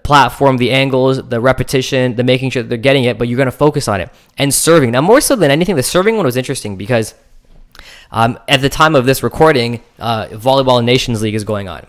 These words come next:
Right now, I, I may actually do a separate podcast on my biggest takeaways from the Volleyball Nations League. I, I think I might. Um,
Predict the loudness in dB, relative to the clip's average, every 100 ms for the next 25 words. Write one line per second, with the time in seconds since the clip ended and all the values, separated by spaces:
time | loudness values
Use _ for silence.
0 | _ -6 2 4 4 4 4 2 2 -2
1 | -2 -2 -4 0 -2 0 -4 -4 -6 -4
2 | -4 -4 -6 -6 -6 -8 -10 -8 -6 -4
3 | -6 -6 -6 -8 -10 -12 -12 -8 -8 -6
4 | -8 -12 -16 -20 -20 -20 _ -10 -8 -8
5 | -14